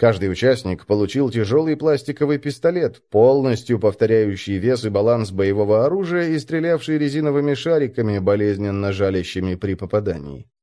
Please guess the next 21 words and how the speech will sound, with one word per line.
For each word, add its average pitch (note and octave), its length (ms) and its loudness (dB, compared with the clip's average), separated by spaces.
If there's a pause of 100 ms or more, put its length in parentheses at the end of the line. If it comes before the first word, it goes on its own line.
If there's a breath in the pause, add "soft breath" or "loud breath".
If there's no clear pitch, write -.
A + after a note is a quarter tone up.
(800)
Грач F3+ 460 4
мгновенно E3+ 640 2
переключил D#3+ 600 2
визор D#3+ 360 2
в D3 60 4
режим D#3 340 2
контрастного D3 720 2
стекла, D3 480 2
позволяющего D3 800 2
чётко D#3+ 380 0
различать C#3 520 2
силуэты C#3 520 2
противников B2 680 0
и B2+ 60 2
препятствия, A#2+ 880 2
даже A2+ 320 2
когда A#2+ 320 2
вспышки D#3 560 -4
ослепляли B2 560 2
обычное A2 560 2
зрение. G#2 500 -4